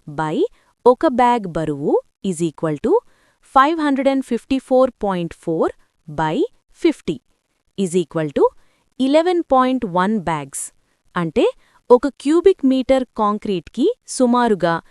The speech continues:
ఎలెవెన్ సిమెంట్ బ్యాగ్స్ అవసరం. ఇలా డివైడ్ చేసిన వెంటనే మనకు సమాధానం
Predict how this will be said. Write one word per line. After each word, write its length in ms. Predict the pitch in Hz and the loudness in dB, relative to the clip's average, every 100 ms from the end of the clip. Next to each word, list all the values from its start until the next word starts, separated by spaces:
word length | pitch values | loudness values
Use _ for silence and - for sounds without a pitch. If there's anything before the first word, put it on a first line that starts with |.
| _ _ - | _ _ -4
ఎలెవెన్ 420 | 247 302 349 370 | 0 0 0 -2
సిమెంట్ 400 | - 233 214 214 | -2 -2 -2 -4
బ్యాగ్స్ 360 | 165 175 269 - 254 | -4 -6 -6 -6 -4
అవసరం. 380 | 208 - 151 - _ _ _ _ _ _ - | -4 -6 -8 -10 _ _ _ _ _ _ -4
ఇలా 220 | 247 247 | 0 0
డివైడ్ 440 | 208 185 226 349 - | 2 0 2 -2 -4
చేసిన 460 | - 247 - 285 | -2 -2 0 -2
వెంటనే 480 | 202 170 170 175 262 508 _ _ - | 0 -4 -4 -4 -2 -4 _ _ -2
మనకు 260 | 247 254 240 | 0 0 -2
సమాధానం 680 | 214 190 208 190 180 214 | -4 -4 -4 -4 -4 -2